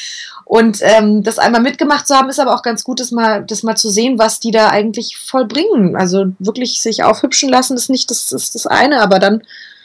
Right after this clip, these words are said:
da auch wirklich diese Nummer da durchzuziehen und, äh, zehntausend Interviews zu führen und, und, äh, weiß ich nicht, Autogramme zu geben, bis einem die Hand abfällt. So ist es jetzt mir nicht gegangen, aber den Großen <laughs> ist ja dann so.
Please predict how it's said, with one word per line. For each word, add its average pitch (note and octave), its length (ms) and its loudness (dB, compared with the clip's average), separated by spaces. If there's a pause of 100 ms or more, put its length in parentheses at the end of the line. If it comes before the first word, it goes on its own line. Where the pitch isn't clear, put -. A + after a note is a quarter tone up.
(260)
da B3 140 6
auch A3 120 2
wirklich B3+ 280 -2
diese A#3 540 4
Nummer C4+ 260 4
da B3+ 120 4
durchzuziehen C4+ 640 0
und, A#3+ 240 -2
äh, A3+ 180 2
zehntausend B3 460 2
Interviews C4 400 2
zu C4+ 120 -2
führen C4 360 2
und, G#3+ 200 2
und, A3 260 2
äh, G#3+ 280 6
weiß G#3 460 -2
ich A3 60 -4
nicht, G#3 120 0
Autogramme G3+ 460 2
zu - 140 -8
geben, G#3 220 2
bis G#3 120 -2
einem G3+ 160 2
die G3 100 2
Hand F#3+ 160 0
abfällt. B3+ 400 0
So E3 220 -2
ist E3 160 -2
es F3+ 80 -4
jetzt E3+ 160 0
mir E3+ 160 8
nicht G3 180 6
gegangen, E3 320 2
aber D#3+ 220 2
den D#3+ 140 -2
Großen F3 360 0
<laughs> E3+ 140 0
ist - 180 2
ja A#3 60 8
dann A#3 160 8
so. C4+ 180 8